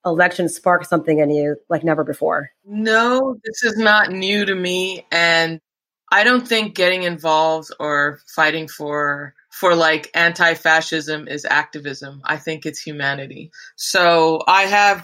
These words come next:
Speaker 2: definitely been involved in social justice concerns forever, but I don't think this, and I don't think we should be rewarded for, like,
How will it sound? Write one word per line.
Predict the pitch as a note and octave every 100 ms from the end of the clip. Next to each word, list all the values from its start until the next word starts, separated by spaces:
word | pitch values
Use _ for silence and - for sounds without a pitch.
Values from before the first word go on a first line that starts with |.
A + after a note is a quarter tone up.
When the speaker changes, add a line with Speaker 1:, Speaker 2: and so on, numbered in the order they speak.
| -
Speaker 2:
definitely | F#3+ F#3+ - G3
been | F3+ F3
involved | E3+ E3 D#3 D3+ D3+
in | D3+
social | - D3+ D3 D#3
justice | D3 D3+ - D3
concerns | - D3+ D3 C#3+ C#3+ C#3+
forever, | - C#3+ D#3 F#3+ D3+ D3
but | D3 C#3+
I | D#3
don't | F#3+ F3+ F3+
think | F3+ E3+
this, | - E3 - - - _ _ -
and | F#3
I | F#3+
don't | G3+ G#3
think | G3+
we | G3
should | F3+ F#3
be | E3 F3
rewarded | D#3 D3+ D#3 E3 E3+ D3
for, | D3 C#3+ C#3
like, | C#3 C3+